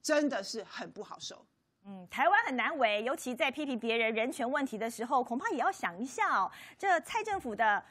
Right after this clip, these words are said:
Speaker 2: 人权有跟上国际的脚步吗？有容许不同声音的存在吗？否则呢，呃，怎么会轻易的关掉电视台？是不是有不同的标准呢？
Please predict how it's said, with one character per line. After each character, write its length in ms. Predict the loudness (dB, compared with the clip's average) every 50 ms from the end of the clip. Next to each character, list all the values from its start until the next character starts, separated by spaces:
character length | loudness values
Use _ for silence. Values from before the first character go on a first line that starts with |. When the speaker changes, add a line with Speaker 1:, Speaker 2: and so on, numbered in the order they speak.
| _
Speaker 2:
人 240 | -6 0 2 2 2 0
权 440 | -2 -4 -2 0 2 2 2 2 2
有 140 | 2 0 0
跟 160 | 0 -4 -4
上 180 | -2 -2 -2 -2
国 160 | -2 -4 -4
际 140 | -2 -2 -4
的 100 | -4 -4
脚 220 | -2 -2 -4 -4
步 180 | -2 -2 -2 0
吗？ 240 | 2 4 4 4 4
有 180 | 2 0 0 2
容 200 | 2 2 2 0
许 220 | -4 -6 -6 -6
不 240 | -4 -2 -2 -2 -2
同 260 | -2 -2 -4 -2 -2
声 160 | -2 -2 -2
音 140 | -2 -2 0
的 80 | -2 -2
存 300 | -2 -4 -4 -4 -2 0
在 200 | 2 2 2 2
吗？ 280 | 2 2 2 2 2 0 -6 -18 -14 -2
否 160 | 4 4 4 6
则 160 | 6 4 4
呢， 100 | 6 6 6 6 6 4 0 -6 _ _ -2
呃， 120 | 0 0
怎 140 | 0 0 -2
么 80 | 0
会 100 | 0 0
轻 200 | -2 -2 -4 -4
易 20 | 0
的 100 | 0 0
关 280 | 2 4 2 2 4
掉 120 | 2 0 -2
电 160 | 0 -2 -6
视 160 | -6 -6 -8
台？ 220 | -6 -4 -4 -4 -4
是 100 | -4 -4
不 60 | -2
是 60 | -2
有 40 | -2
不 140 | -2 -4 -6
同 240 | -2 -2 -2 0
的 80 | 0 0 -2 -2 _
标 100 | -2 2 2 2 2 2 -4
准 280 | -4 -4 -4 -4 -2 -2
呢？ 260 | 0 0 0 0